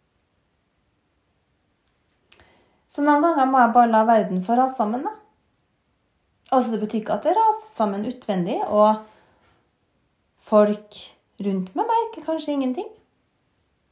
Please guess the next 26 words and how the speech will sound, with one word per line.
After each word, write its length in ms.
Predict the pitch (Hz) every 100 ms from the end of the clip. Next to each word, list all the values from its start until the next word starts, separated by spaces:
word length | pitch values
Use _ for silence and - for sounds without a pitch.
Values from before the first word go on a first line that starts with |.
| _ _
For 80 | 269
jeg 300 | 254 240 233
er 140 | 214 208
en 140 | 202 202 208 _ _ _ _ _ _ _ -
knakende 500 | 202 202 180 180 330
god 320 | 285 277 294 - _ _ _ _ _ _ -
skuespiller. 720 | - 240 220 214 185 190 330 - _ _ _ _ _ _ _ _ _ _ _ _ _ _ _ _ _ _ _ _ _ _ _
Hvis 160 | 254 240 285
ikke 240 | - 214
jeg 380 | 202 202 247 302
vil 240 | 370 403 370
at 160 | 294 294
folk 240 | 285 277
skal 240 | - - 262
se 240 | - 240 233
at 300 | - 220 226
jeg 120 | 220
har 160 | 208 190
det 80 | 196
kjipt, 460 | - 185 185 - _ _ _ _ _ _ _ _ _ _ _ _ -
så 160 | - 285
ser 300 | - 233 180
de 120 | 175 180
det 80 |
sannsynligvis 680 | 185 196 - 214 170 - 185 208
ikke. 180 | -